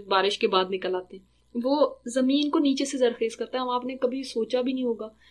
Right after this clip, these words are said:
कि आपकी जमीन को ये देखो, ये, अ, अच्छा कर रहा है पौधों के लिए, indirectly आपको ही serve कर रहा है ना। तो आज आपने जो खाना खाना है, उसके ऊपर ये सोचिएगा,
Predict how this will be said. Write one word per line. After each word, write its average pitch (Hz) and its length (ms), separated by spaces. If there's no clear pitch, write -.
कि 247 60
आपकी 226 280
जमीन 214 360
को 233 140
ये 214 120
देखो, 220 240
ये, 214 380
अ, - 680
अच्छा 208 260
कर 214 200
रहा 196 120
है 202 100
पौधों 190 320
के 208 140
लिए, 202 160
indirectly 247 640
आपको 220 260
ही 330 80
serve 247 340
कर 202 120
रहा 196 100
है 220 80
ना। 339 80
तो - 100
आज 285 540
आपने - 1300
जो 269 120
खाना 226 380
खाना 208 340
है, 208 120
उसके - 300
ऊपर 285 180
ये 277 140
सोचिएगा, 233 720